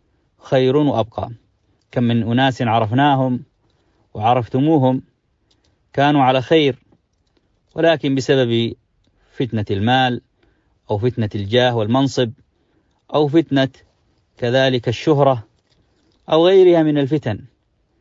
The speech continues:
تنازل عن كثير من الثوابت، وصار، يعني، والعياذ بالله، ممن يمرر ويقرر الباطل، وممن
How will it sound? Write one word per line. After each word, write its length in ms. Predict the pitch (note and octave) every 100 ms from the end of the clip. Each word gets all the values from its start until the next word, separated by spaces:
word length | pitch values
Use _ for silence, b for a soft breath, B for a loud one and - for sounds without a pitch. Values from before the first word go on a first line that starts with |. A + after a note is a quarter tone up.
| _ _ _
تنازل 420 | C#3+ D#3+ E3+ D3
عن 180 | C3+ C3
كثير 360 | A#2 B2 C#3 B2
من 140 | A#2
الثوابت، 760 | G#2+ - A2 A#2+ A2+ A2+ - _ _ _ _ _ _ _ _
وصار، 440 | - A2+ A#2+ A#2+ - _ _ _ _ _ _ _ _ _ _ _ _ _ - B2 C#3+ A#2+ A#2+ - _ _ _ _ _ _ _ _
يعني، 360 | A#2+ A#2 A2+ A2
والعياذ 520 | A2 G#2+ A#2 A#2+ A2
بالله، 440 | A2 G#2+ B2+ D3 B2+ _ _ _ _ _ _ _ _ -
ممن 380 | B2+ C#3 C3 B2
يمرر 640 | A#2+ C#3 D3 C#3 D#3+ D3+ - _ _ _ _ _ _ _ -
ويقرر 640 | A#2 C3 C3 E3 E3 C#3+ C3
الباطل، 480 | A#2+ B2 A2+ F#2 - _ _ _ _ _ _ _ _ _ _ _ _
وممن 600 | A#2 B2 C3+ C3 C3 C3+